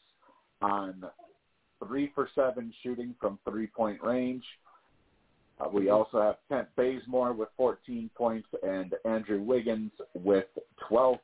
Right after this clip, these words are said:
points out of that starting five. Uh, as far as Boston goes, any extras? Peyton Pritchard with eight points off the bench.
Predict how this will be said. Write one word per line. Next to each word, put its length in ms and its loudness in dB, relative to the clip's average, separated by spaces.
points 320 -10
out 160 -2
of 160 -4
that 280 -4
starting 360 -4
five. 400 -2
Uh, 440 -2
as 40 -10
far 180 6
as 80 -2
Boston 560 -2
goes, 400 -6
any 220 -10
extras? 460 -4
Peyton 360 -4
Pritchard 500 0
with 260 0
eight 240 -4
points 360 0
off 260 2
the 80 -8
bench. 380 -6